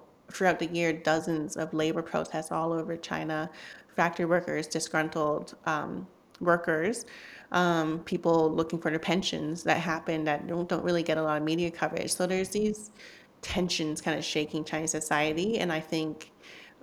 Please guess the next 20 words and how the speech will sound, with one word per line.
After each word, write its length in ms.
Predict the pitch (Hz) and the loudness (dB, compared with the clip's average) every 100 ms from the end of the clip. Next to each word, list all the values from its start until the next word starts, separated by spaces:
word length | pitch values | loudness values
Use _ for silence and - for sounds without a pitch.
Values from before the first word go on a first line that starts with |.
| - | -4
things 340 | - 175 175 | 2 2 4
like 180 | 175 160 | 0 2
basic 340 | 160 160 165 | 2 2 0
mental 300 | 165 156 160 | 0 -2 -2
health 320 | 160 160 175 190 | -2 2 2 0
have 160 | 170 | -2
gotten 300 | 160 156 151 | 2 2 2
a 100 | 147 | -2
lot 280 | 147 151 - | 0 0 0
worse 400 | 160 226 - - - | 0 0 -2 -6 -2
under 500 | 160 160 160 151 151 | -2 0 2 2 0
the 80 | 156 | -4
covid 540 | - - 165 170 160 | -8 2 2 4 0
zero, 680 | 170 175 151 151 156 165 170 - - - - | 0 0 2 2 0 -2 -4 -12 -18 -14 -4
uh, 100 | 165 | -4
policies 680 | - 175 165 185 214 208 208 | 2 4 4 2 0 0 0
of 80 | |
China, 360 | 202 220 208 208 | -2 -2 0 2
where 160 | 175 160 | 2 2
they're, 320 | 151 151 | 0 -2